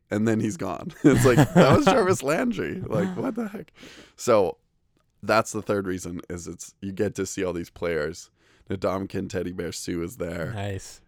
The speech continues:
Speaker 1: And he's, I don't know. It's funny seeing football players 'cause they're not good actors, but
Speaker 2: No. <laughs>
Speaker 1: I mean, they're playing themselves. So.
Speaker 2: Right, totally. How hard can that be?
Speaker 1: It, that's what's great about the show, but also <laughs> super confusing.
Speaker 2: Right, I gotcha.
Speaker 1: And the first big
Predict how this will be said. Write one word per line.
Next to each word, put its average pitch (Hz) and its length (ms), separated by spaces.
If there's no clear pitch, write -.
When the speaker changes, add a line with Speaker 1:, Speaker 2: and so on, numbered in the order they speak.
Speaker 1:
And 90 160
he's, 90 340
I - 80
don't 50 100
know. 82 160
It's 107 160
funny 113 300
seeing 110 260
football 82 300
players 101 260
'cause 82 220
they're 82 100
not 87 300
good - 180
actors, 113 460
but 135 240
Speaker 2:
No. 113 240
<laughs> - 1040
Speaker 1:
I 120 40
mean, 113 200
they're 98 80
playing 95 280
themselves. - 440
So. - 120
Speaker 2:
Right, - 140
totally. - 280
How 117 100
hard 110 200
can 127 100
that - 120
be? 151 180
Speaker 1:
It, 117 240
that's 110 320
what's 135 260
great 98 340
about 123 160
the 135 100
show, 131 360
but 98 200
also - 260
<laughs> - 20
super - 360
confusing. 80 680
Speaker 2:
Right, 110 500
I 127 100
gotcha. 120 520
Speaker 1:
And 123 240
the 123 80
first 127 440
big 120 240